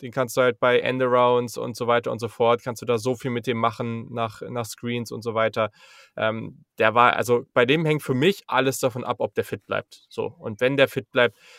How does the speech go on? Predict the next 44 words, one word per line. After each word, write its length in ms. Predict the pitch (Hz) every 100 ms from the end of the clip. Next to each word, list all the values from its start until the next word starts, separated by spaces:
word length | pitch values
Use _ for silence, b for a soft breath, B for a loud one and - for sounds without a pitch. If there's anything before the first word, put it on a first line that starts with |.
| b
glaube 300 | - 117 117
ich, 80 | 117
dann, 240 | 123 117 117
selbst 340 | 135 160 -
wenn 140 | 139 131
der 120 | 123
dich 320 | 120 127 -
nicht 260 | 143 170 -
zu 80 |
einem 240 | 123 123 113
kompletteren 680 | 127 117 - 139 151 127 117
Wide 180 | 120 120
Receiver 320 | - 139 127
hinentwickelt, 580 | 123 143 117 120 135 113 B B
glaube 240 | - 120 117
ich, 100 | -
wird 160 | 120 135
der 140 | 120
zu 140 | -
jedem 280 | 110 143 160
Zeitpunkt 480 | - 139 135 139 127
auf 120 | 117
dem 160 | - 117
Feld 360 | - 135 131 - _ _ _ _ -
eine 120 | 127
gewisse 300 | 131 135 131
Gravity 460 | 131 139 139 -
haben, 540 | 120 120 123 135 139 127
weil 300 | 123 123 117
sobald 340 | 123 110 156
er 60 | 151
den 100 | 120
Ball 160 | 135 160
in 60 |
der 80 | 131
Hand 160 | 117 117
hat, 160 | 107
wird's 180 | 117 120
halt 120 | 120 110
richtig 280 | 113 113
schwer, 160 | - 113
den 140 | 107 107
zu 100 | 107
stoppen. 380 | 110 104 101